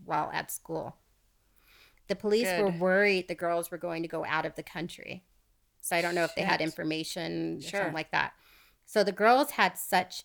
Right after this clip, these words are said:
Speaker 1: an attitude. They were so upset and angry when the cops got them.
Speaker 2: Mm-hmm.
Speaker 1: They have footage from the cop car,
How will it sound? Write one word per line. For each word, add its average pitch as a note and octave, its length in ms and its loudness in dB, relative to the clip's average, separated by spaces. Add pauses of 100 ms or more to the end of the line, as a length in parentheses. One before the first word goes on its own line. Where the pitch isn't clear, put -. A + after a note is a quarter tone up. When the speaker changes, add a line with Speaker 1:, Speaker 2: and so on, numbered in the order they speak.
(120)
Speaker 1:
an F#3+ 180 0
attitude. F3 760 0 (280)
They F3 160 4
were F#3+ 220 0
so F#3 840 0 (440)
upset E3+ 580 2 (160)
and D#3 180 0
angry G3+ 720 -4 (100)
when A3 120 -6
the - 60 -10
cops G#3+ 220 0
got A3+ 240 -6
them. C#4+ 200 0
Speaker 2:
Mm-hmm. G#3 480 -2
Speaker 1:
They G#3+ 100 4
have A3+ 240 4
footage G3 480 0
from F3+ 300 2
the F3+ 60 -4
cop - 300 0
car, A3+ 360 -2